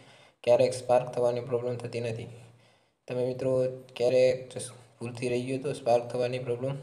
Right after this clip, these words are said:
થાય છે અને તે switch ખરાબ થઈ જશે. તો મિત્રો, ઉપર link મારી દીધી છે. અને બને ત્યાં સુધી તમે link છે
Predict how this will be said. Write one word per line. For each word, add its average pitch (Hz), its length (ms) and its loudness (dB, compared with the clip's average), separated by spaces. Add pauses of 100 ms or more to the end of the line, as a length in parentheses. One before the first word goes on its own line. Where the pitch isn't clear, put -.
થાય 120 220 -2
છે 117 140 -6
અને 123 300 -4 (640)
તે 113 120 -2
switch 123 340 -6
ખરાબ 127 240 0
થઈ 120 180 -6
જશે. 113 300 -4 (1200)
તો 110 200 -2
મિત્રો, 123 300 0
ઉપર 120 300 2
link 123 220 -4
મારી 127 240 0
દીધી 123 240 -8
છે. 123 140 -6
અને 120 260 -6
બને 123 240 0
ત્યાં 127 180 0
સુધી 123 680 -6
તમે 120 520 -4
link 127 220 -6
છે - 400 -4